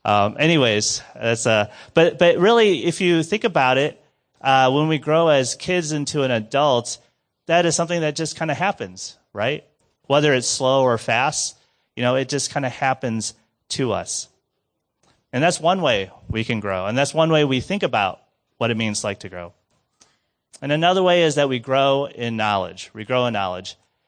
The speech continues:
And so here, I know many of us are in classes, right? We're in class. And how many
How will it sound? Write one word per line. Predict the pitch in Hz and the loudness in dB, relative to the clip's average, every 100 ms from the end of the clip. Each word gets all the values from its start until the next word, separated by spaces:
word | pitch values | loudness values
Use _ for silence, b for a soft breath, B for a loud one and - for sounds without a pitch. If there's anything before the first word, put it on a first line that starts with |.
| _ - | _ -8
And | 123 | 0
so | 160 | 0
here, | 151 208 214 170 170 - _ _ _ _ | 2 0 2 0 -2 -8 _ _ _ _
I | 127 | 0
know | 151 156 156 | 2 4 2
many | 147 190 185 | 0 2 2
of | 165 | 4
us | 175 - | 2 2
are | 143 147 | 0 2
in | 139 | 0
classes, | - 156 160 - 202 208 185 - - - | 0 2 2 0 -2 -2 -4 -6 -8 -4
right? | 151 175 190 156 | 0 2 0 0
We're | 160 156 151 151 | 0 2 2 0
in | |
class. | 147 151 151 - | 0 0 0 -4
And | - 131 131 | -8 -6 0
how | 180 | 2
many | 196 190 | 2 2